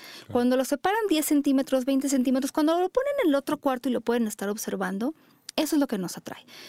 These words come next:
Speaker 2: Entonces ella decía, a mí hombres y mujeres me dicen, "Yo me siento más atraído o atraída hacia mi pareja cuando veo que esa persona está en su ámbito laboral y lo hace muy bien, cuando veo que esa persona se está divirtiendo con sus amigos". Entonces,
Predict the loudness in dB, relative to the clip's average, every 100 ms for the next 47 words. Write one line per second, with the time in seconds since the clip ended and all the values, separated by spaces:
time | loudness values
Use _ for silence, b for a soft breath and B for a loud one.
0 | B -2 0 2 2 2 0 0 -2 -2
1 | 0 2 4 4 2 2 2 2 0 2
2 | 0 -2 -4 -2 2 2 2 0 0 0
3 | 0 -2 -2 0 0 0 -2 0 -2 -2
4 | -4 -6 -4 -2 -2 -4 -8 -2 0 2
5 | 2 2 0 B B B B B -2 0
6 | 0 0 0 -2 -2 -2 0 0 0 0
7 | -4 -2 -2 -2 -2 -2 0 0 2 0
8 | 0 -2 0 -2 -2 -2 -2 -2 -2 -2
9 | -2 -4 -4 -2 0 2 2 0 -4 -4
10 | -6 -4 -4 -6 -6 -2 -2 -2 -2 -2
11 | -4 -8 -8 -10 -10 -10 -4 -2 0 0
12 | -2 -4